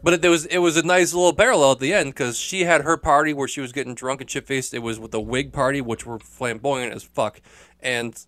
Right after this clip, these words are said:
it was parallel to earlier on when they had the, the nice,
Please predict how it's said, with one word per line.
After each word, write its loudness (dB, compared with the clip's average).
it 0
was -2
parallel 2
to -2
earlier 0
on 2
when -4
they -2
had -2
the, -2
the -16
nice, -6